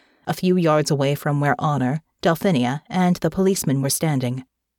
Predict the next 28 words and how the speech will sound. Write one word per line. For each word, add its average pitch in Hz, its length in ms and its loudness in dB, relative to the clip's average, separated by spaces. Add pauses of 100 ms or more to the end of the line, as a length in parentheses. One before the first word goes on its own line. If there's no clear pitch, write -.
(360)
Honor 359 320 2
could 277 160 -2
see 226 220 0
now 160 240 2
that 170 180 -2
it - 160 -4
was 202 140 2
about 208 240 0
the - 80 0
size 196 340 2
of 180 100 -2
her 165 100 0
father's 160 360 0
carriage, 135 520 -2 (360)
big 156 140 2
enough 143 220 2
for - 100 0
four 175 240 0
people 165 320 -2
to - 100 -6
sit 180 280 0
on 175 100 2
the 151 80 2
two 180 220 0
benches 139 420 0
facing 190 340 2
each 120 200 -2
other. 123 260 -6